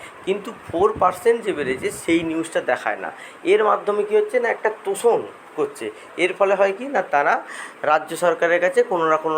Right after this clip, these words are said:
রকমভাবে সুবিধা পেয়ে থাকে। জার্নালিস্টরা তো ইন্ডিভিজুয়াল সুবিধা পেয়েই থাকে, যে অর্গানাইজেশন আছে, যে, উম, নিউজ চ্যানেল বা সংবাদপত্র আছে, তারা অ্যাড প্যাড রাজ্য সরকারের কাছ থেকে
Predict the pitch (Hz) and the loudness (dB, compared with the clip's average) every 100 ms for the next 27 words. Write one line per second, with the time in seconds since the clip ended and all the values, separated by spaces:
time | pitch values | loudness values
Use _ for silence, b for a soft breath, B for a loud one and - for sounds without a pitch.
0 | 156 156 160 165 - - 139 135 127 123 | 0 -2 -6 -4 -4 -4 -6 -4 -4 -6
1 | - 107 - - B B - 101 101 110 | -6 -8 -10 -18 B B -2 0 0 -4
2 | 131 - 147 147 160 160 160 160 175 165 | -6 -4 -4 -2 -2 0 -4 0 -2 -2
3 | 175 185 190 196 233 185 156 277 302 B | -4 -2 0 0 0 -2 -4 -6 -14 B
4 | B B - - 175 190 185 185 - - | B B -16 -2 2 2 0 -8 -8 -2
5 | 156 214 240 240 170 151 135 110 - 214 | 0 0 -6 -6 -6 -4 -2 -2 -2 -4
6 | 381 202 151 156 156 151 - - 139 131 | -4 -4 -4 -2 -4 -10 -16 -16 -10 -2
7 | 127 123 135 175 180 - 147 151 160 156 | -2 -2 -2 -4 -4 -2 -2 -2 -2 -2
8 | - 151 160 160 131 123 131 135 302 - | 0 0 0 0 -6 -2 -2 -2 -6 -16
9 | B - 165 165 - 156 151 - 147 139 | B -2 2 2 2 0 0 0 0 0
10 | 135 127 123 127 131 123 120 120 131 - | 0 -2 -2 -2 -2 0 -2 0 -2 -2
11 | 151 | -8